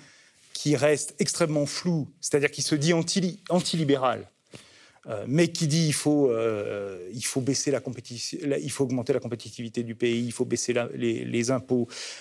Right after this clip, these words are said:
euh, il faut réduire, euh, euh, l'État-providence, euh, et pas que pour les étrangers, pour tout le monde. Bon, bah, il est anti-, il se dit antilibéral. Bon.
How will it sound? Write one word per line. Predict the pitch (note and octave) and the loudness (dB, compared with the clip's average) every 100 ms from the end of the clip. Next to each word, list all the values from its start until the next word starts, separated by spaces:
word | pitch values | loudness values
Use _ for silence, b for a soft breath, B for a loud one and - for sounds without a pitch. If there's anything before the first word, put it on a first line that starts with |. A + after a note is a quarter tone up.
| - | -4
euh, | B2 A2+ A2+ | 0 2 2
il | C3 C#3 | 2 0
faut | - C3 B2+ B2+ A#2+ | 0 2 4 4 4
réduire, | C3+ B2 B2 C3+ B2 | 2 2 2 2 4
euh, | A#2+ A2+ A2 B B - | 2 2 -2 B B -6
euh, | A#2 G#2+ A2 | -2 2 2
l'État-providence, | B2 B2 C3+ - C3 C3+ C3 C3+ B2+ A#2+ - | 2 2 2 2 2 2 2 2 0 -2 -2
euh, | B2+ A#2 A2+ A2 G#2+ G#2 G2 G2 G2+ | 0 0 0 0 -2 -6 -8 -8 -6
et | G#2 | -6
pas | - C3 | -2 -2
que | C3+ | -2
pour | A2 A#2+ | -2 -2
les | B2+ | -2
étrangers, | C3 G#3 C#4+ | 2 4 4
pour | F3 C3 | 2 2
tout | A3 | 4
le | |
monde. | A#3 F#3+ A2 B B _ | 4 4 -2 B B _
Bon, | A#2+ F#2+ _ | -4 -4 _
bah, | G#2+ G2+ - _ _ - F3+ | -6 -6 -10 _ _ -8 2
il | E3 | 4
est | |
anti-, | G3 E3+ G#3+ | 4 4 2
il | F#3 | 2
se | C#3+ F#3+ | 2 4
dit | G#3 | 4
antilibéral. | A#3+ - A3 F#3 D#3 A#2+ G2 _ _ | 4 2 2 2 2 -2 -6 _ _
Bon. | A#2+ | -12